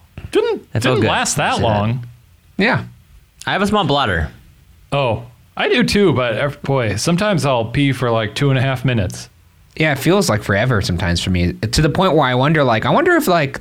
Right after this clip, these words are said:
Speaker 3: the water level of this bowl has risen at least, like, an inch.
Speaker 1: Oh, for sure. Uh, there's also, uh, I always wonder,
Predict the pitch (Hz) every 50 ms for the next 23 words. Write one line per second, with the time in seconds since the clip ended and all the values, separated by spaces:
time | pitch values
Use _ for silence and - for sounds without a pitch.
0 | - - 135 127 131 123 120 117 117 117 120 127 127 123 110 104 101 98 104 98
1 | 98 95 92 107 98 - - 104 92 98 101 101 95 87 82 76 - 90 90 82
2 | 85 90 92 92 85 90 85 85 - - 95 90 - 87 87 85 80 82 80 76
3 | 65 - - - - _ _ _ _ _ - 233 262 - 190 165 - - 254 220
4 | - - - - _ _ _ _ _ - 185 214 - 220 233 208 185 240 254 262
5 | - - 131 135 135 123 - - - - _ - 185 202 226 247 277 320 277 202
6 | 147 131 156 175 190 170 156 131 123 117 104 113 -